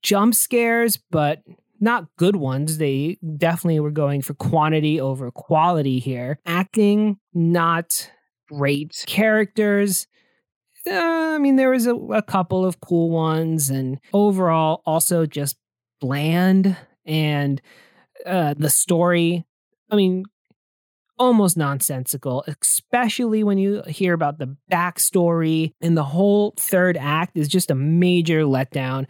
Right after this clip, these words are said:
They couldn't, they definitely couldn't figure out how to end this movie, so they just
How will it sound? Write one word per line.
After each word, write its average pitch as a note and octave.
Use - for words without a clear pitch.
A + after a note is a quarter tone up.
They D3+
couldn't, A#3
they F3+
definitely A#3+
couldn't G#3
figure E3
out C#3+
how E3+
to D#3
end D3+
this D3+
movie, D#3+
so D3
they D3+
just E3